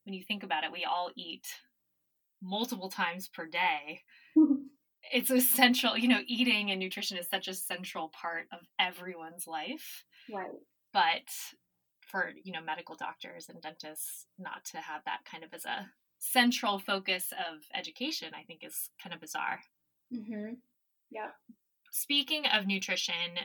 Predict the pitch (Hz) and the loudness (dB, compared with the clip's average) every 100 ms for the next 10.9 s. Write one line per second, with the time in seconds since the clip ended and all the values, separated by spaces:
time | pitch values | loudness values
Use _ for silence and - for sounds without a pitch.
0 | - - 226 190 175 185 240 - _ - | -6 -6 -6 -8 4 6 6 2 _ -10
1 | - 196 - 190 196 185 165 165 170 160 | -8 -6 -6 -4 -8 -6 -6 -4 -6 -6
2 | 165 143 185 - 190 170 160 - 165 - | -2 -2 -2 -8 -12 -10 -12 -6 -4 -4
3 | 160 170 165 - _ _ - - - - | -4 -8 -16 -18 _ _ -10 -6 -6 -6
4 | - - - _ _ _ _ _ _ _ | -14 -14 -14 _ _ _ _ _ _ _
5 | - _ _ _ 254 247 202 233 247 277 | -10 _ _ _ 2 4 2 2 0 0
6 | 247 247 - 190 - - 214 196 - - | 0 0 -4 -6 -10 -8 -6 -6 -10 -18
7 | - - 233 220 214 214 - _ _ _ | -8 0 4 4 2 -2 -12 _ _ _
8 | _ _ _ _ 254 254 294 294 - 330 | _ _ _ _ 4 8 8 8 6 6
9 | 302 - _ _ 233 208 - 330 277 220 | 6 0 _ _ -8 -2 6 8 8 2
10 | 220 214 202 208 208 - 208 196 196 | 2 0 0 -2 -4 2 4 4 -2